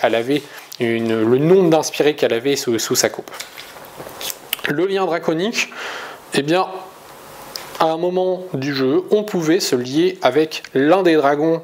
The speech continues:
euh, donc pas les grands dragons, enfin on pouvait, mais, euh, là je pense que, ok, très peu de groupes ont,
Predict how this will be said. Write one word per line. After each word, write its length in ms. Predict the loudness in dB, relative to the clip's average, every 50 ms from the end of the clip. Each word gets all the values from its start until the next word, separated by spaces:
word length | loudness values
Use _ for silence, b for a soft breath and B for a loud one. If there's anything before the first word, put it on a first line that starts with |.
| -6 -2 2
euh, 140 | 2 2 2
donc 180 | 0 -2 -4 -4 -6 -2
pas 180 | 0 0 0
les 140 | 0 -2 -4
grands 220 | -2 -2 -2 0
dragons, 320 | 0 0 -2 0 -2 -2 -4
enfin 300 | -4 -4 -2 -2 -2 -2 -4
on 40 | -10
pouvait, 400 | -10 -6 -2 0 2 2 2 0
mais, 200 | -2 -2 -2 -2 -2
euh, 340 | -2 -2 -2 -2 0 0
là 180 | 2 2 2 0 -2 -4
je 140 | -4 -4
pense 320 | -4 -4 -2 0 0 0 0
que, 120 | 0 0
ok, 280 | 0 0 -2 -2 -2 -2 -2 0 0
très 220 | 0 2 2 4
peu 100 | 4 4
de 60 | 2 4
groupes 240 | 4 2 2 2
ont, 180 | 0 0 0